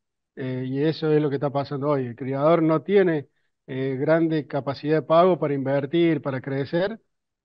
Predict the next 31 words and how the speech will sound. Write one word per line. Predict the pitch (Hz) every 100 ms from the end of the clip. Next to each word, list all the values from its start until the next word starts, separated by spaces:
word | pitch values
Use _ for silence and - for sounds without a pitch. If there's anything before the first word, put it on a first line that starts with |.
| -
por | 135
lo | 135
tanto, | 151 160 160 175 165 -
se | - 143
va | 139
a | 165
mantener | 165 143 147 180 226 294 - _
a | -
la | 131 135
defensiva | 131 143 139 190 214 233 277 - _ _
y | - 139
no | 156
va |
a | 160
tomar | 165 160 160
decisiones | 143 147 143 156 151
de | 135
riesgo, | 139 170 170 185 160 147 127 127
eh, | - _
por | - 156
lo | 160
menos | 190 220 160
por | 160
todo | -
lo | 185
que | 156 143
queda | 170
del | 156
dos | 156
mil | 156
veinticuatro. | 147 160 202 160 135